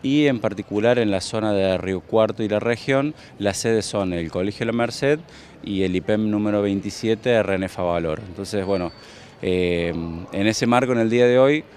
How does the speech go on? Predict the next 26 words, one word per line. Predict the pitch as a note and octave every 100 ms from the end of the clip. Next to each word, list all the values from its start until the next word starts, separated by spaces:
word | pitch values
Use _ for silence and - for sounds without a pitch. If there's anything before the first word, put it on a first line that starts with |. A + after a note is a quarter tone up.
| -
la | G2
universidad | F#2+ F#2+ A2
está | G2+ F#2+
participando | G2+ F2 G2 A2+ - A2+ A2+ A2+ G#2+ G2 G2 - - -
en | G2
la |
organización | F#2+ F#2+ F#2+ G2 G2+ - C#3 C#3 C3+
y | A#2+
como | G2+ F#2+ F#2
veedores, | F#2+ F#2+ G2+ A#2 A#2+ A#2+ A#2+ - - - -
eh, | - F#2+ F#2 F2+ F2+
de |
la | F#2
realización | F2+ F#2 F#2 G#2+
de | G#2+
las | G2
actividades | F2+ G2 G#2+
de | G#2
los | G#2
alumnos | A2 C3+ D3+ D3+ F3+ - - - - - - -
y | G#2+ G2+
previamente | A2+ B2 B2+ C#3 C#3+
a | A#2
través | G#2 G#2+ G#2
del | G2
convenio | F2+ G2 G#2+ A2 A2 G#2 G2 F2+